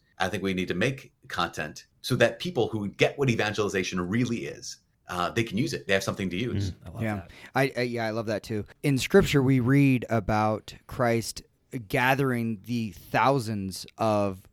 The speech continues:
Speaker 3: people for these big presentations, if you will, this, these big sermons. And then we really read how he pulls his disciples away in quiet and solitude
Speaker 1: Mm.
Speaker 3: to really go deep. And I think there's a difference there.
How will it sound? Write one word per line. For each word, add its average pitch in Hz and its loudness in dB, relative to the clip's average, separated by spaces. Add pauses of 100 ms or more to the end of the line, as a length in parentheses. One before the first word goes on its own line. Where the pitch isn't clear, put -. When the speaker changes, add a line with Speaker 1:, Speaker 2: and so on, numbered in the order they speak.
(180)
Speaker 3:
people 95 -4
for 123 -2
these 110 -2
big 139 0 (120)
presentations, 135 0
if 110 0
you 107 0
will, 104 -2
this, 110 0
these 135 0
big 139 2
sermons. 120 -2 (380)
And 147 2
then 151 4 (100)
we 135 0
really 175 6
read 127 0
how 120 2
he 123 2
pulls 143 2
his 113 -4
disciples 107 -8
away 95 -4
in 92 -8
quiet 95 -4
and 90 -10
solitude 87 -8
Speaker 1:
Mm. - -16
Speaker 3:
to 107 -6
really 92 -4
go 87 -6
deep. 80 -8
And 104 -4
I 113 -2
think 123 -4
there's 120 -2
a 104 -8
difference 110 -4
there. 101 0